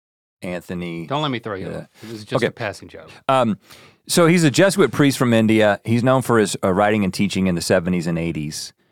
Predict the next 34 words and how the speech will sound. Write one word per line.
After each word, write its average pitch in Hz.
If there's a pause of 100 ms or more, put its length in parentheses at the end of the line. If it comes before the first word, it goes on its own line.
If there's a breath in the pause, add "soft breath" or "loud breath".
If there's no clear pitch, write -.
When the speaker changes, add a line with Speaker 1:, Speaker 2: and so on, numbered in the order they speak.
(320)
Speaker 1:
Uh, 80 (120)
and 92 (160)
I, 107
last 127
year 120
I 101
read 98
his 92
book, 85
Awareness, 87 (280)
that 82
I 80
have 76
right 71
here. 73
I'm 73
gonna 76
read 76
some, 69
some, 73 (140)
some 71
of 69
this. 69 (1040 soft breath)
Essentially, 170
he 139
outlines 113
his 98
view 101
of 87
spirituality 82
in 76
this 76
book. 78
And 101